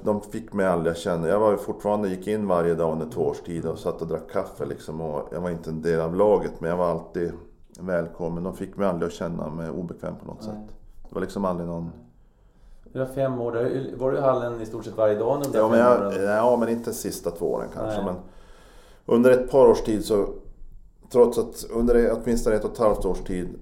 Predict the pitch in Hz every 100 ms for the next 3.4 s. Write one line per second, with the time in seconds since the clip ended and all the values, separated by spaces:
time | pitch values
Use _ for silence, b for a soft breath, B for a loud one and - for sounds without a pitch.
0 | - 92 92 - 95 90 85 82 - 87
1 | 87 85 85 95 85 - 87 87 85 95
2 | 90 82 - - 92 87 82 80 76 78
3 | - 78 76 -